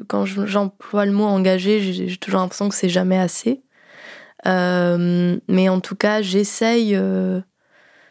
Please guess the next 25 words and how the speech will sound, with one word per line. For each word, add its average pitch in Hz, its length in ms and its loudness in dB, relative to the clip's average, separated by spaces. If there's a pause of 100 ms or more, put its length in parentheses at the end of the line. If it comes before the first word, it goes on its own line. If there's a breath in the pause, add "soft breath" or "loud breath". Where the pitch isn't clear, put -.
(200 soft breath)
j'essaye 220 380 2
d'être 196 260 -2
intègre 180 560 -8 (180)
ent-, 180 80 -8 (480)
entre, 180 360 0
euh, 180 460 2
ce - 200 0
que 180 280 -2
je 170 140 -4
vais 185 140 2
dire, 220 420 2
ce - 80 -12
que 185 120 -6
je 175 100 -6
vais 180 100 0
faire 202 540 -2
et, 180 340 -4 (540 loud breath)
et 180 100 0
ce - 120 -10
que 190 120 0
je 175 120 -2
vais 185 100 2
montrer. 185 640 -2 (840 soft breath)
Euh, 170 840 -4 (580)
et 180 1300 4